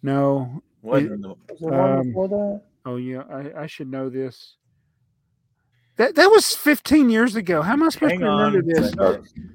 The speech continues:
Speaker 3: I
Speaker 1: Is it
Speaker 3: have all,
Speaker 2: It's
Speaker 3: I
Speaker 2: the
Speaker 3: have
Speaker 2: Fire
Speaker 1: Fire,
Speaker 2: Brigade.
Speaker 1: Fire Brigade is the
Speaker 3: Fire Brigade.
Speaker 1: yeah.
Speaker 3: So I have all of 'em, but the, I don't have Market Street. I don't have the
Speaker 2: Greengrocer, I
Speaker 3: the
Speaker 2: don't.
Speaker 3: Greengrocer, and I don't have the Cafe Corner. I have all of 'em from that.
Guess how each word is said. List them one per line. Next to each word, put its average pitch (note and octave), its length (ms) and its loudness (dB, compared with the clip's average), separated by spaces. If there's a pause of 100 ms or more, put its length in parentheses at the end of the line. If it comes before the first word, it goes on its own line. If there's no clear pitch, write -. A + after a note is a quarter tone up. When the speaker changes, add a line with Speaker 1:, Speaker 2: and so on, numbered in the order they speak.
(180)
Speaker 3:
I G#3 140 8
Speaker 1:
Is B3 80 4
it A3+ 100 8
Speaker 3:
have G#3+ 120 4
all, A3 300 8
Speaker 2:
It's - 140 0
Speaker 3:
I F#3 100 2
Speaker 2:
the A#3 80 2
Speaker 3:
have - 80 2
Speaker 2:
Fire F3+ 220 8
Speaker 1:
Fire, A3+ 100 6
Speaker 2:
Brigade. G3+ 460 -6
Speaker 1:
Fire G3 180 4
Brigade D#3 400 -2
is B2+ 120 -8
the - 40 -4
Speaker 3:
Fire E3+ 220 0
Brigade. C#3 360 -8
Speaker 1:
yeah. G2+ 120 -14 (920)
Speaker 3:
So F3+ 140 0
I A#3 160 2
have A#3 220 0
all G3 280 4
of G3 140 2
'em, E3+ 160 -6
but E3 300 -8
the, D3 580 -10 (500)
I E3 40 -4
don't F3+ 120 2
have G3 160 4
Market E3+ 340 -2
Street. D#3+ 280 -8
I D3 80 0
don't D3+ 160 -6
have D#3 280 -8
the C#3 460 -8 (800)
Speaker 2:
Greengrocer, G#2 580 -10
I F#2 120 -14
Speaker 3:
the E3+ 60 -14
Speaker 2:
don't. D#3+ 100 -10
Speaker 3:
Greengrocer, E3 720 -8
and C#3+ 100 -12
I C#3 80 -10
don't D3+ 180 -8
have D#3 160 -10
the C#3 120 -10
Cafe C#3+ 400 -10
Corner. C#3 340 -12
I C#3 100 -10
have D#3 200 -8
all D#3 280 -4
of D#3 140 -4
'em C#3+ 120 -12
from C#3+ 180 -12
that. D3 180 -2